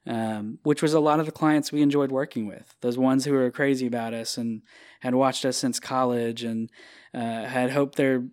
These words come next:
fiance would propose so they could call us and that kind of stuff. Um, it's like we, we, we recognized that was the market that really loved, you know, like, we had some great, uh, connections. We created a lot of friendships with clients in that market. Um,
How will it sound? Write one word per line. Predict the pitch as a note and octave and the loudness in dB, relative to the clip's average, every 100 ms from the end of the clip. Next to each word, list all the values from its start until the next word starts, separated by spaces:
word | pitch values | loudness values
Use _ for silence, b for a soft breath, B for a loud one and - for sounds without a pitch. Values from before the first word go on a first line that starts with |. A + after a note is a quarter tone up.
| - | -4
fiance | D3+ C#3+ C3+ C3+ | 2 2 2 2
would | B2+ B2 | 2 -2
propose | B2+ D#3+ D3 C3 | -2 2 2 2
so | B2+ | -2
they | A#2+ | -10
could | A#2+ | -10
call | - B2+ A#2+ | -2 0 0
us | A2 - | -4 -6
and | B2 | -4
that | B2+ A#2+ | -4 -6
kind | B2 | -8
of | A2+ | -8
stuff. | - C3+ A2+ - - b b b b | -2 -2 -2 -8 -20 b b b b
Um, | - A#2+ A2+ A2 A2+ _ | -8 -4 -4 -4 -8 _
it's | - | -2
like | D3 C#3 | 0 4
we, | D3 | 2
we, | D3 D3+ C#3+ - _ b b | 4 0 -2 -6 _ b b
we | C#3 | 2
recognized | C#3+ F3 D#3+ C3+ B2+ | 2 4 4 4 4
that | E3 | 4
was | E3+ | 4
the | C#3 | 4
market | B2+ D3 D3 A2+ | 4 4 2 -4
that | G#2 A#2 | -4 -4
really | B2+ D#3+ D3 | 2 4 4
loved, | A#2+ B2+ B2+ B2+ - | 4 0 -2 -8 -10
you | D3+ C3+ | -2 0
know, | C3 | 2
like, | B2 A#2+ | 0 -2
we | C#3 | -2
had | C#3+ | 0
some | C3 A#2 | -2 -4
great, | B2+ A#2+ A#2 - _ _ _ _ _ _ - | -2 -2 -4 -8 _ _ _ _ _ _ -12
uh, | A#2+ G#2+ - | -10 -10 -6
connections. | B2+ B2+ C3 A#2+ | -2 -2 -2 -4
We | A#2+ | -4
created | B2+ D3 B2+ | -2 0 0
a | |
lot | A#2+ A2 | -2 -4
of | |
friendships | - A#2+ C3+ - - | -6 -4 -4 -6 -8
with | A2 | -10
clients | - A2 G#2 - | -10 -10 -10 -10
in | A2+ | -12
that | G2 | -10
market. | G#2 A2 G#2+ - _ b b b b b | -12 -12 -14 -16 _ b b b b b
Um, | C#3+ B2 A#2+ A2+ A2+ | -4 -2 0 -2 -6